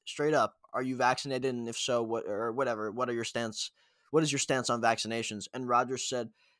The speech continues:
"Yeah, I'm im-, I'm immunized." And I, <sighs> I remember at the time thinking that that was such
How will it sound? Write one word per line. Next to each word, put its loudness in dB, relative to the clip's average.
"Yeah, 8
I'm 8
im-, -2
I'm 6
immunized." -2
And -2
I, 2
<sighs> -6
I 8
remember 4
at 6
the -6
time 0
thinking 0
that 4
that 0
was 4
such 2